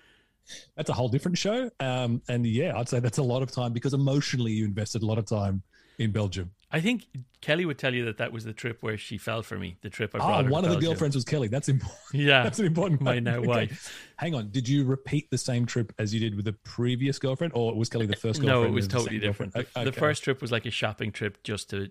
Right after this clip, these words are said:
Speaker 2: just to Brussels. Uh, the
Speaker 1: Uh-huh.
Speaker 2: trip with Kelly was, like, we went to Brussels, came
Speaker 1: Bruges.
Speaker 2: to Bruges, did the whole
Speaker 1: Yeah. Ghent.
Speaker 2: all the lo-, love stuff.
Speaker 1: Yeah.
Speaker 2: Yeah, it was, it was, honestly, it was a fantastic trip. Like, it was one of the best. I mean, it's perfect. There's, there's, like,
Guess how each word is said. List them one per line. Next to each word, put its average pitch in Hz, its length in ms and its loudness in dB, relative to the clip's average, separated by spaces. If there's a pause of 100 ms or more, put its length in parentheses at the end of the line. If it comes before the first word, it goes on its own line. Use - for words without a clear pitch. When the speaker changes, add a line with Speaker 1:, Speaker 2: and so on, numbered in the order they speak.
(100)
Speaker 2:
just - 260 -6
to 104 80 -6
Brussels. 104 580 -8 (360)
Uh, 120 40 -2
the 104 320 -2
Speaker 1:
Uh-huh. 101 120 -2
Speaker 2:
trip 113 220 -2
with 104 120 -6
Kelly 98 320 -4
was, 95 160 -8
like, 92 200 -8 (220)
we 98 120 -10
went 92 220 -10
to 90 320 -10 (100)
Brussels, 92 480 -8
came 98 140 -2
Speaker 1:
Bruges. 95 300 -2
Speaker 2:
to 98 80 -4
Bruges, 95 420 -6
did 95 140 -12
the 95 80 -8
whole 98 360 -6
Speaker 1:
Yeah. 92 160 -6 (140)
Ghent. 104 440 -2 (160)
Speaker 2:
all 95 180 -12
the 95 100 -10 (120)
lo-, 98 260 -2
love 104 340 -2
stuff. 104 260 -2
Speaker 1:
Yeah. 107 180 0
Speaker 2:
Yeah, 131 120 2
it 117 80 0
was, 127 140 -4
it - 140 0
was, 156 320 0
honestly, 160 400 0
it 110 60 -2
was 110 120 -4
a 107 60 -6
fantastic - 680 -10
trip. - 260 -10
Like, 92 160 -8
it 104 60 -4
was 117 120 -4
one 151 120 -4
of 151 40 -2
the 127 60 -4
best. 120 420 -6 (600)
I 139 60 -6
mean, 139 320 0
it's - 160 -14
perfect. - 400 -10
There's, 113 160 -10
there's, 120 320 -10
like, 117 140 -12